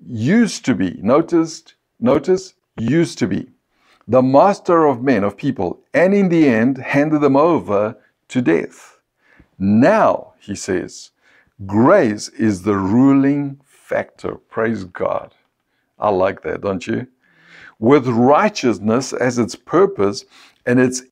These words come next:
end, the bringing of men to the eternal life of God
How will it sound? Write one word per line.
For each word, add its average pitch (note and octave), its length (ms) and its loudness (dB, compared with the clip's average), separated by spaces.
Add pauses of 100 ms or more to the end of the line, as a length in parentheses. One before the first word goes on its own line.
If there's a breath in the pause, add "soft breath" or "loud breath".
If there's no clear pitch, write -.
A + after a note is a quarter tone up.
end, D#3 480 0
the G#2+ 180 -2
bringing D3+ 600 -2
of C3+ 200 -2
men B2+ 420 2
to A2 140 -4
the G2+ 100 0
eternal C3 520 0
life G#2 340 2
of F#2 220 -8
God G2+ 360 2